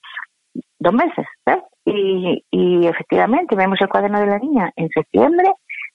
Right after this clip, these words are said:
y es la escritura de una niña tranquila, muy sosegada, muy adaptada, estudia-, buena estudiante, con mucha organización,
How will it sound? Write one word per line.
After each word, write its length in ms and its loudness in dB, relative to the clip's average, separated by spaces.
y 480 2
es 180 -2
la 160 0
escritura 460 -4
de 60 -6
una 140 -2
niña 240 0
tranquila, 720 2
muy 160 -6
sosegada, 840 2
muy 240 0
adaptada, 880 0
estudia-, 560 0
buena 300 0
estudiante, 640 -2
con 200 0
mucha 260 -2
organización, 1040 -2